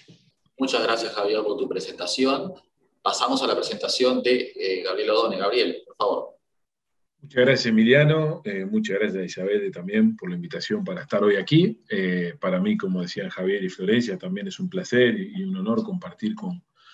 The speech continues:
Speaker 2: mis colegas Javier y, y, y Flore-, eh, perdón, y Flo-, y, y Florencia esta, esta presentación.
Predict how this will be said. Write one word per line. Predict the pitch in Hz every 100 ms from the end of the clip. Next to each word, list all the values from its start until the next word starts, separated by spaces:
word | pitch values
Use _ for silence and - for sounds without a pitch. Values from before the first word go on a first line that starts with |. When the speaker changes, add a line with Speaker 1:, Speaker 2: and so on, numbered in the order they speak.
| - - _
Speaker 2:
mis | 107 95 -
colegas | - 92 98 101 95 - - -
Javier | 92 92 101 95
y, | 95 95
y, | 98 95 87 87
y | -
Flore-, | - 95 95 104 95
eh, |
perdón, | 95 104 101 -
y | 104
Flo-, | - 95 90 87 85 73 -
y, | 92 - - - - - - - - _ _ -
y | -
Florencia | 107 113 117 127 135
esta, | - 110 113 107 104 117
esta | 117
presentación. | 95 90 90 - - -